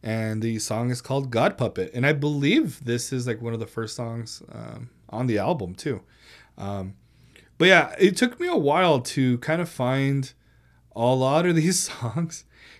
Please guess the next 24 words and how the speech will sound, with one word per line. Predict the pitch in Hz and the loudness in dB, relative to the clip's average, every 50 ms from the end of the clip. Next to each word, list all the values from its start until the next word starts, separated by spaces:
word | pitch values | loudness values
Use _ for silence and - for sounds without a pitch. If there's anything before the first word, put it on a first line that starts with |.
| _ | _
'Cause | - 190 165 151 | 4 4 6 6
it's | 185 180 - | 4 4 4
just, | 254 214 190 - - - - - - - _ | 2 2 0 -2 -10 -20 -20 -20 -20 -14 _
like, | - 196 190 - 190 | 4 4 4 6 4
if | 175 170 | 2 4
you | 208 226 | 2 2
try | - - - 254 240 220 | 0 2 2 2 2 2
typing | - - - 165 160 160 160 190 170 151 | 0 2 2 2 2 2 2 0 0 2
in | 135 139 151 151 160 - | 2 0 0 -2 -6 -4
a | 143 123 | -4 -2
s-, | 113 - - - - - | -2 -2 -4 -6 -6 -4
uh, | 127 117 117 117 123 | -2 -2 -2 -2 -2
a | 120 120 | -2 -2
list, | 120 110 110 127 165 160 - - - - _ _ _ _ _ _ _ _ _ _ _ _ _ _ _ _ _ _ _ _ _ _ _ _ - _ - - | 0 2 2 0 0 0 -4 -8 -12 -20 _ _ _ _ _ _ _ _ _ _ _ _ _ _ _ _ _ _ _ _ _ _ _ _ -20 _ -8 -2
you | 143 139 | 0 2
know, | 135 127 123 | 4 4 4
on | 120 113 104 | 2 0 -2
Google, | 98 104 110 120 139 165 165 | -4 -4 -2 2 2 2 4
if | 151 | 2
you | 131 | 0
try | 120 - 131 | 0 -2 -4
typing | 123 - 131 123 - 127 117 | -2 -2 -2 -2 -2 -2 -2
in, | 117 113 110 | -2 -2 0
"Hey, | 127 185 175 143 117 95 - | 0 2 2 2 2 0 -2